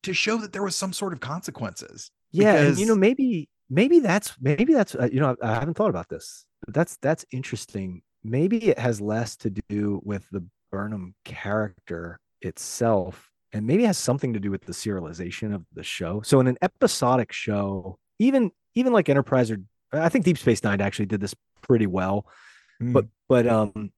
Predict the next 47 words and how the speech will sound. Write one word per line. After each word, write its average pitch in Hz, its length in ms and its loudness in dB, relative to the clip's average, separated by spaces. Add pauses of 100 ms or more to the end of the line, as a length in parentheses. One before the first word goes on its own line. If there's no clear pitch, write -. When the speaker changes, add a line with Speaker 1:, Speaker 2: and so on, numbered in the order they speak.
(100)
Speaker 2:
in 131 140 0
a 127 60 2
more 202 200 6
episodic 120 540 0
show, 98 500 -4 (220)
it 143 140 6
is 202 200 8
hard. 135 680 0
You 185 100 4
don't 247 140 4
really 180 180 8
expect - 640 -6
those 92 180 -4
consequences - 1000 -12 (180)
to - 100 -4 (140)
carry 80 280 -10
over, - 120 -20 (200)
right? 98 240 -4
Speaker 1:
Mm, 117 180 -2
Speaker 2:
Um, 95 280 -2
Speaker 1:
mm-hmm. 113 460 -6
Speaker 2:
Worf 139 320 4
gets 131 200 4
a 110 60 0
dressing 120 400 0
down 123 540 0
and 113 80 -4
he's 107 140 -6
told 117 200 4
he'll 107 80 4
never 110 260 0
be 98 120 -6
captain 104 400 -4
again, 92 600 -6 (100)
you 104 100 -2
know, 90 180 -4
or 90 140 -8
whatever, 90 420 -8
and 85 220 -16 (220)
whatever 76 280 -18
that - 100 -20
episode - 360 -16
is - 180 -18
where - 80 -16
he's 131 120 -18
on - 100 -16
trial. - 260 -12